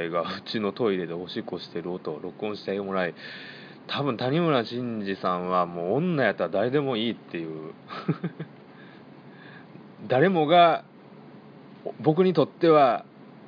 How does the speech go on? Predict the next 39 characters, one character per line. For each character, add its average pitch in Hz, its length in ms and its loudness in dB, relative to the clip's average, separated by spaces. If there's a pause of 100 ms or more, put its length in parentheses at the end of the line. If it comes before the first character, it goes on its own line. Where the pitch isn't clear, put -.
(640)
全 180 340 6
女 151 160 4
性 175 260 4
が 151 340 6 (440)
ア 156 100 6
リ 143 100 -2
ス。 - 240 -12 (1120)
<laughs> - 1200 -18
そ 117 160 -6
ん 117 80 -2
な、 104 180 2 (260)
そ 117 140 -2
ん 107 60 -2
な 107 120 2
ん 95 80 -4
で 82 120 -4
ね。 123 180 -4 (240)
う 92 40 -10
ん。 87 320 -10 (580)
<laughs> - 580 -16
テ 139 100 6
ン 120 60 2
ト 104 100 0
さ 85 120 0
ん 82 60 -6
み 82 60 -10
た 78 80 -6
い 78 40 -6
に 78 40 -10
な 78 60 -8
り 80 60 -10
ま 80 120 -14
し - 80 -16
た 80 100 -12
け - 80 -14
ど 78 120 -14
ね。 82 200 -14 (140)
は 95 140 2
い。 - 80 -2